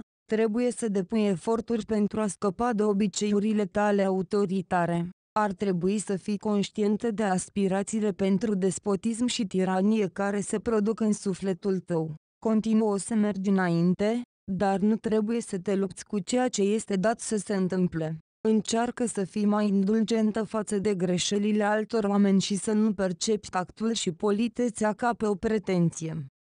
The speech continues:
Ce cadouri ți se potrivesc? Ești ca un copil care se bucură de orice dar. Pentru tine, nu este nimic mai ofensator decât să fii uitat să-ți dăruiască ceva de ziua ta.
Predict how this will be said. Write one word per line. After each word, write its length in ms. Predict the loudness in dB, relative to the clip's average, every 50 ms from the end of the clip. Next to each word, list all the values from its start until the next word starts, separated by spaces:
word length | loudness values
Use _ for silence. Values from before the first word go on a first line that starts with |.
| _ _ 0
Ce 80 | 0 0
cadouri 600 | 0 0 -2 -2 0 0 2 2 2 2 2 0
ți 160 | -2 -4 -6
se 180 | -4 -2 -4 -4
potrivesc? 760 | -4 -4 -6 -4 -4 -4 -4 -4 -4 -4 -6 -6 -8 -12 -14 -20 _ _ _ -4 -2
Ești 240 | -2 -2 -2 -4 -8
ca 160 | -2 -2 0
un 160 | 2 2 2
copil 420 | 2 2 -2 -2 2 2 2 2 2
care 320 | 0 0 0 2 2 0
se 200 | 0 0 -2 -2
bucură 500 | -2 -2 -4 -4 -4 -2 -2 0 0 0
de 140 | 0 2 2
orice 400 | 2 2 0 0 -2 -2 -2 0
dar. 340 | 0 2 0 0 -2 -4 -12 -16 _ _ _
Pentru 400 | -4 0 2 2 2 2 0 -4
tine, 480 | -4 0 0 2 2 4 2 0 -2 -4 -8 _ _ _ 0 4
nu 160 | 4 6 6
este 340 | 4 4 2 0 -2 -2 2
nimic 360 | 2 4 4 4 2 0 2
mai 240 | 2 2 2 2 2
ofensator 840 | 2 0 0 0 0 2 2 2 0 -2 -4 -4 -2 -2 -2 -2 0
decât 360 | 0 0 -2 0 -2 -6 -6
să 180 | -6 -6 -6 -6
fii 220 | -4 -2 -2 0
uitat 380 | 2 0 0 0 0 -2 -2 -4
să-ți 360 | -4 -4 -4 -4 -4 -4 -2
dăruiască 640 | 0 0 0 2 2 0 0 0 -2 -4 -4 -6 -4
ceva 420 | -2 0 -2 -2 0 0 0 0
de 140 | 0 2 0
ziua 320 | 0 0 0 0 0 0 0
ta. 300 | -2 -4 -4 -4 -4